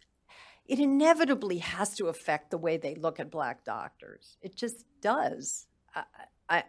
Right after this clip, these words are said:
I mean, I think many people are just going to wonder, you know, is this person the recipient of deep affirmative action, or are they really qualified? Well,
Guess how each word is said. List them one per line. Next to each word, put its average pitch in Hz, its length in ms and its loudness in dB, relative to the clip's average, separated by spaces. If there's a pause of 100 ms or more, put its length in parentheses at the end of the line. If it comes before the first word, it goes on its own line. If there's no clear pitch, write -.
(160)
I 185 140 0
mean, 180 340 -6 (1300)
I 185 160 6
think 214 260 -2
many 196 380 -4
people 190 760 0
are 175 240 0
just 185 380 -6
going 190 360 -6
to 202 120 -12
wonder, 175 680 -4 (500)
you 202 80 -2
know, 185 280 4
is 185 140 0
this 185 160 -10
person 190 420 -8
the 190 60 -6
recipient 196 640 -4
of 160 240 -6
deep 185 220 -2
affirmative 180 500 -2
action, 185 540 -2
or 175 180 -2
are 175 80 0
they 180 160 -4
really 185 300 -4
qualified? 190 720 -2
Well, 180 180 0